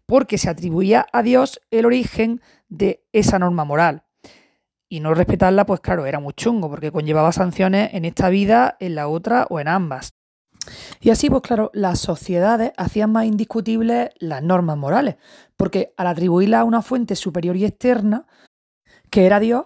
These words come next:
pues así conseguían que la gente las respetara, estas normas morales, y además no las discutiera, ¿no? En estos códigos religiosos, pues vemos que se mezclan regulaciones de tipo social con otras de otro tipo, por ejemplo, de tipo, de tipo médico, sanitario, higiénico,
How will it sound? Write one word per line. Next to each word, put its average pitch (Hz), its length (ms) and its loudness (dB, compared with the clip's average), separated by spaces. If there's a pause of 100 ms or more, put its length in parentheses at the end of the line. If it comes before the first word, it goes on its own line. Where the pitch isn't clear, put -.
pues 180 160 -2
así 170 220 -4
conseguían 214 640 -2
que 240 340 -2
la 165 160 -8
gente 202 540 -4 (120)
las 185 220 -6
respetara, 208 580 0
estas 196 180 -4
normas 196 240 0
morales, 202 340 0
y 202 80 -4
además 170 200 0
no 185 100 2
las 190 100 0
discutiera, 147 480 -10 (120)
¿no? 262 280 -2 (680)
En 208 100 0
estos 277 200 -2
códigos 269 280 2
religiosos, 247 840 0
pues 175 280 -2
vemos 220 360 -2
que 247 100 -4
se 226 140 -4
mezclan 226 260 0
regulaciones 220 640 0 (400)
de 190 140 -2
tipo 233 260 0
social 285 520 -2 (120)
con 190 220 0
otras 196 260 0
de 208 60 -4
otro 185 180 0
tipo, 185 380 0 (200)
por 196 120 -4
ejemplo, 202 240 0
de 180 80 2
tipo, 180 320 -6
de 170 100 0
tipo 170 420 -2
médico, 196 400 0
sanitario, 175 580 0
higiénico, 208 640 -2